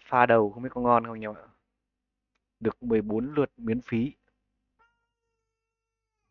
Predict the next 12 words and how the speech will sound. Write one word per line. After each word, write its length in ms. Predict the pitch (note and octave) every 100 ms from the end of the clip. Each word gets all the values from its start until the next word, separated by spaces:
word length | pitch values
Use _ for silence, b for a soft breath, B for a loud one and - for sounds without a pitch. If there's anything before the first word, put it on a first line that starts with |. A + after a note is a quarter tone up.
| _ _ _ _ _ _ _ _ _ _ _ _ _ _ _ _ _ -
Làm 340 | A2 G#2 G#2
quả 240 | G#2+ G2+ F2
nổ 120 | G2+
mắc 240 | D#2+ - D3
win 340 | C#3+ D3+ C3+
thì 60 | C3
lại 160 | A#2 A#2
ngon. 280 | C#3 D3+ C3+ _ _ _ _ _ _ _ _ G4+ _ _ _ _ G4 F#4+ _ _ _ _ _ _ _ _ _ _ _ _ _ _ _ _ _ _ _ _ _
Nếu 200 | B2+ D3
anh 80 | E3+
em 100 |
nào 120 | E3